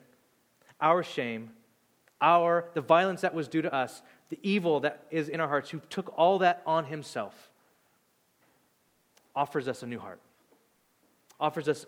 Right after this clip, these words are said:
a new life, and is setting this world right. And what we now become a part of is,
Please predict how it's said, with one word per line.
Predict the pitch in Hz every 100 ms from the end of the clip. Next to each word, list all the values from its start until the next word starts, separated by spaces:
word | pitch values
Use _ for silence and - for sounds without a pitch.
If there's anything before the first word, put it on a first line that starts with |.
| 151
a |
new | 135 143
life, | 131 123 120 - - _ _ _ _ _ _ _
and | 151 147
is | 127
setting | - - 160 175 170 - 120
this | 143 147 - - _
world | 123 131 117 104 - _ _
right. | 104 98 92 _ - _ _ _ _ _ _ _ _ _ _ _ _ _ _ _ _ _ _ _ _ _
And | 123
what | 135 139
we | 151 196 190 - -
now | 139 139 135
become | 131 127 143
a | 127
part | - 143 127
of | 107
is, | 110